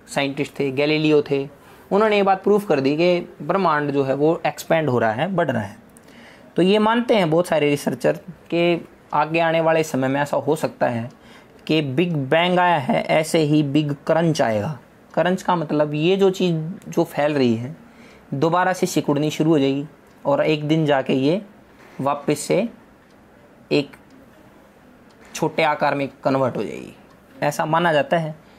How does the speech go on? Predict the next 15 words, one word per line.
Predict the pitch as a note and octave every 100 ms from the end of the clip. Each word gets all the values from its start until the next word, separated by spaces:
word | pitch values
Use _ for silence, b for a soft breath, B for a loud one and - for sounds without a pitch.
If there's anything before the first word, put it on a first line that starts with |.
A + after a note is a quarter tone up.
| B B - - - -
क्योंकि | E3 E3 F#3
ये | F#3 F3
बहुत | C3+ C3+ D3+
लंबे | D3+ D#3 E3 E3+
समय | E3+ C3 C#3
की | D3+
बातें | D3+ - D#3+
हैं, | C#3 C#3
तो | D#3
हम | C3 C3+ D3+
इस | D3
पे | - D3+ D3+ D#3 B B -
इतना | - D#3 E3
चर्चा | E3+ D#3+ - D#3+
या | D#3 D#3 D#3